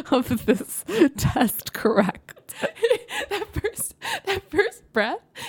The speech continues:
Speaker 2: got a lot of spit on me. <laughs>
Speaker 1: I am so sorry. I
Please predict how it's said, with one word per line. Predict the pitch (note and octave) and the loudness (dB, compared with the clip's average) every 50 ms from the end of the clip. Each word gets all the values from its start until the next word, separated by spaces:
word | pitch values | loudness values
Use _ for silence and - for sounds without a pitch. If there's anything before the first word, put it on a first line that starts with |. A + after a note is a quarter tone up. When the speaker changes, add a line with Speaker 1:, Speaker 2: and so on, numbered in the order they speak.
| - - - | -14 -12 -10
Speaker 2:
got | - - - | -4 0 2
a | B4 C5+ - F4+ | 2 2 0 -4
lot | - - - - | -4 -4 -4 -4
of | - | -4
spit | - - - - A4+ G#4+ A4 A4 | -4 -8 -8 -8 -6 -2 2 4
on | E4 B3+ - - B3 B3 | 4 4 4 2 0 -2
me. | C4+ E4 A#3 - | -2 -2 0 4
<laughs> | |
Speaker 1:
I | G4+ G#4 B4+ D#5 C#5 A4+ - - - G4+ D#4 - - - - - - G#4 - D5 D5 G#4+ - - A4+ A4 G4+ A#4+ B4 | 4 6 6 6 4 2 2 0 -2 -2 -2 -4 -8 -20 -18 -12 -8 -4 -2 -2 -2 0 4 4 6 6 4 2 0
am | - | -2
so | - - - D4 D#4 C#4+ A#3+ F4 E4+ | -2 0 4 6 6 6 6 4 2
sorry. | - - - B3 A3 - - G3+ F3+ - - F#3 D#3+ - F#3+ - - | 0 0 2 2 4 4 4 2 0 0 -2 0 0 0 -2 -2 -2
I | - - - - - D#4+ - - F#4 F#4 G#4+ | -4 -2 -2 0 2 4 6 6 8 8 6